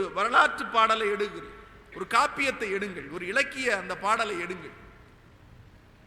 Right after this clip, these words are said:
பரணி பாடுகிற போது இருக்கிற வீரம் எங்கே இருந்தது? தமிழ் புலவர்கள் இந்து மக்-, இந்து கடவுள்களை வணங்கினார்கள். அவன் போருக்கு போவதற்கு முன்னால் அவன் இந்து கடவுளை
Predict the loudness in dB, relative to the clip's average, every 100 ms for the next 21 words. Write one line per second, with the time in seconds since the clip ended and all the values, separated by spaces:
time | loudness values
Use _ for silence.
0 | -20 -20 -20 -20 -20 -2 6 6 6 2
1 | 4 6 6 8 6 6 4 4 -2 -2
2 | -2 -2 0 2 6 4 4 -4 0 0
3 | 2 2 2 -2 -4 -6 -6 -12 -16 -20
4 | -20 -20 -20 -20 -20 -20 -20 -20 -20 4
5 | 8 10 8 6 6 8 10 8 8 6
6 | 0 -8 -4 -2 0 2 4 4 0 -6
7 | -2 2 8 8 8 8 8 8 4 4
8 | 4 2 -2 -10 -14 -16 -20 -20 -20 -20
9 | -20 -20 -20 -10 2 4 4 6 8 10
10 | 8 2 4 6 6 2 -2 0 4 4
11 | 4 0 -2 4 6 6 6